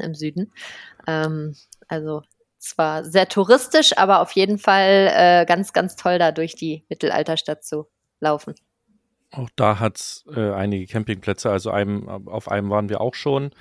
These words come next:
Speaker 2: Äh, da ist man tatsächlich auch sehr, sehr stadtnah, also ist relativ schnell auch in der Stadt drin. Ähm, das kann ich auf jeden Fall auch empfehlen. Okay, habt ihr noch was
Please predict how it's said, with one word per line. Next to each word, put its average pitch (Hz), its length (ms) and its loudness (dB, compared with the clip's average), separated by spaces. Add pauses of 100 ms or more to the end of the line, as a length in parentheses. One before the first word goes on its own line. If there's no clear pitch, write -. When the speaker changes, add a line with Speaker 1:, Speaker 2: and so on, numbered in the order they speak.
(440)
Speaker 2:
Äh, 123 220 -8
da 113 120 -6
ist - 120 -10
man 117 120 -6
tatsächlich 117 400 -6
auch 104 120 -2
sehr, 110 220 2
sehr 110 180 2
stadtnah, 120 520 0
also 107 200 -2
ist - 160 -14
relativ 107 360 -6
schnell 110 220 -6
auch 104 100 -4
in 104 100 -10
der 104 80 -4
Stadt - 280 -6
drin. 127 440 -4
Ähm, 104 220 -6
das - 240 -8
kann 98 180 -6
ich - 140 -10
auf 101 140 -10
jeden 101 180 -6
Fall 98 160 -6
auch - 180 -8
empfehlen. 92 520 -12 (3000)
Okay, 117 340 0
habt - 260 0
ihr 131 320 0
noch 127 280 0
was 117 400 2